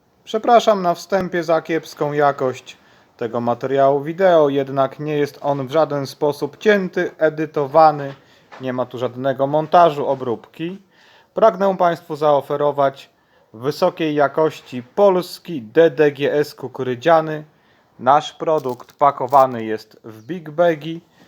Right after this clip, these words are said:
Waga takich worków jest różna, w jednym więcej, w drugim mniej. Każdy jest ważony elektroniczny, a jego waga jest opisana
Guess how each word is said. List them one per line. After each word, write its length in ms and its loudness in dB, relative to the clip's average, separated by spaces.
Waga 400 4
takich 400 -8
worków 420 -8
jest 180 -14
różna, 540 -4
w 80 -20
jednym 400 -4
więcej, 560 -2
w 80 -18
drugim 500 -8
mniej. 360 -6
Każdy 380 2
jest 200 -4
ważony 580 -4
elektroniczny, 1080 -4
a 120 6
jego 300 0
waga 280 0
jest 160 -6
opisana 600 -6